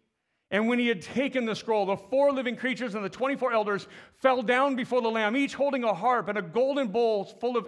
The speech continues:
incense." Listen, "which are the prayers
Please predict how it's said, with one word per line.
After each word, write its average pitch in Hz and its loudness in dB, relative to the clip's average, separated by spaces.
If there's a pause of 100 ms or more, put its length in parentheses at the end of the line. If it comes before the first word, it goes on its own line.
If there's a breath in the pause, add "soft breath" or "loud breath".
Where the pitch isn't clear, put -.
incense." 202 -4
Listen, 147 -8 (800)
"which 196 -4
are 202 0
the 170 -2
prayers 180 -4